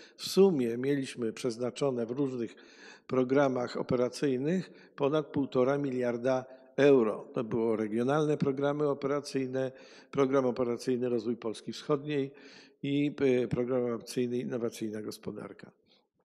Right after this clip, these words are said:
I, e, no, te olbrzymie środki były przede wszystkim zaangażowane w budowę sieci,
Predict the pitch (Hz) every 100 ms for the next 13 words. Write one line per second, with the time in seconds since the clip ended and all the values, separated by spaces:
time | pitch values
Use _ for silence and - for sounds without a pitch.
0 | _ _ _ _ _ - - - 139 120
1 | 127 - - 120 117 120 80 69 - -
2 | - - 131 151 - 156 147 160 151 139
3 | - 143 139 - 196 170 160 135 139 135
4 | 175 - 143 143 139 135 123 131 151 160
5 | 135 131 139 139 135 123 - 135